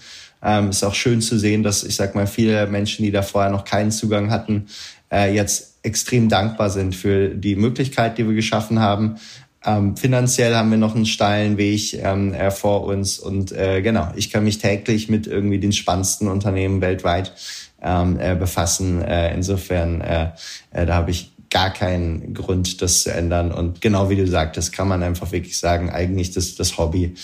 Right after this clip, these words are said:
zum Beruf gemacht, äh, macht mir sehr viel Spaß,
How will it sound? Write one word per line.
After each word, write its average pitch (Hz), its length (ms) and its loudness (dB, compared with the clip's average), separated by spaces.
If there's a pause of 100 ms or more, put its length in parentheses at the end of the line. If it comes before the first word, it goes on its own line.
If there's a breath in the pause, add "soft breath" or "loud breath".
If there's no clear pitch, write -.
(300 loud breath)
zum 90 320 0
Beruf 95 320 0
gemacht, 85 500 0
äh, 82 440 -2
macht 87 240 -2
mir 92 140 2
sehr 85 200 2
viel 90 180 -2
Spaß, 87 640 -2